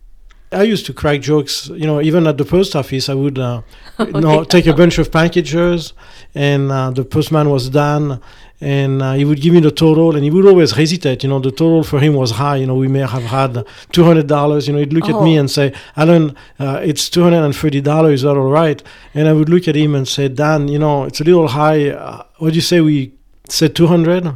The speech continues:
Speaker 1: you know?"
Speaker 2: <laughs> Right.
Speaker 1: <laughs> You know?
Speaker 2: <laughs> He would just start
Speaker 1: Uh,
Speaker 2: laughing.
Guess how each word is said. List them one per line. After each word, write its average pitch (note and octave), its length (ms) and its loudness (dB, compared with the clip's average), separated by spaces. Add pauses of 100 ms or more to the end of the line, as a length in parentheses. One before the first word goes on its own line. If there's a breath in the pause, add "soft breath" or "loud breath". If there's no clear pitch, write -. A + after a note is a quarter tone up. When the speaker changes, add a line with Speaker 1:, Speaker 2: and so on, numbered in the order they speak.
Speaker 1:
you D3 80 -6
know?" D3+ 200 -6
Speaker 2:
<laughs> E4+ 40 2 (560)
Right. - 300 2
Speaker 1:
<laughs> - 1040 -2
You F3+ 80 6
know? E3 120 4
Speaker 2:
<laughs> - 200 4
He A#4 100 2
would A4+ 200 0
just F#4 260 0
start A3 200 0
Speaker 1:
Uh, C#3+ 160 -2
Speaker 2:
laughing. F#3+ 540 -6